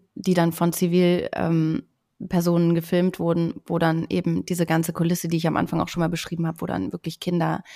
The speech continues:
schreien, kreischen, weinen, die einfach einem nur ein ganz gruseliges Gefühl geben. Das muss man sich nicht angucken, aber zum Beispiel auf tagesschau punkt de gibt es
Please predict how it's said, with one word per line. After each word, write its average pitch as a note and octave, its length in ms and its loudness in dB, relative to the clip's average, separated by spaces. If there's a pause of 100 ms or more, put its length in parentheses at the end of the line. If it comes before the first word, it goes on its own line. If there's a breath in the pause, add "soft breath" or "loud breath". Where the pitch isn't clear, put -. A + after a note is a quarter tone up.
(180 loud breath)
schreien, F3 720 4
kreischen, E3+ 560 2
weinen, E3 540 2
die F3+ 100 -4
einfach E3+ 400 -6
einem E3 220 0
nur E3 120 0
ein E3 60 0
ganz E3+ 240 -2
gruseliges E3+ 520 -2
Gefühl A3 280 -2
geben. E3+ 200 0 (760 loud breath)
Das - 120 -4
muss G3+ 160 4
man G3+ 160 4
sich F3+ 120 2
nicht D#3+ 180 0
angucken, C4 560 4 (240)
aber E3+ 220 -4
zum - 160 -2
Beispiel E3 320 0
auf - 120 -12
tagesschau A#3 460 0
punkt G3+ 140 -2
de G3 360 -2 (380 loud breath)
gibt F#3 220 -4
es - 200 -8